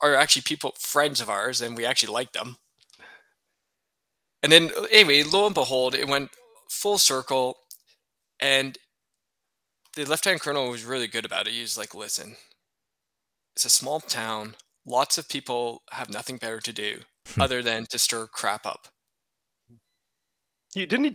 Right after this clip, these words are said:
Speaker 3: basically tell us just to talk more quiet, quietly when you're
Speaker 2: <laughs>
Speaker 3: in public?
Speaker 1: <laughs> I,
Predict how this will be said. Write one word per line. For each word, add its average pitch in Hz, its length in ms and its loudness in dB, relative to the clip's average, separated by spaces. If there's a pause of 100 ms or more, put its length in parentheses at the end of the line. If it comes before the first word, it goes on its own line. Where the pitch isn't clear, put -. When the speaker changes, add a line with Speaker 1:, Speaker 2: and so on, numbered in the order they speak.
Speaker 3:
basically 175 320 4
tell 135 180 6
us 147 120 2
just 120 100 -10
to 123 80 -10
talk - 280 2
more 117 120 -4
quiet, 110 380 -4
quietly 120 400 -4
when 139 180 4
you're - 100 4
Speaker 2:
<laughs> - 200 -2
Speaker 3:
in 160 60 -8 (120)
public? 143 360 10
Speaker 1:
<laughs> - 0 -
I, - 160 8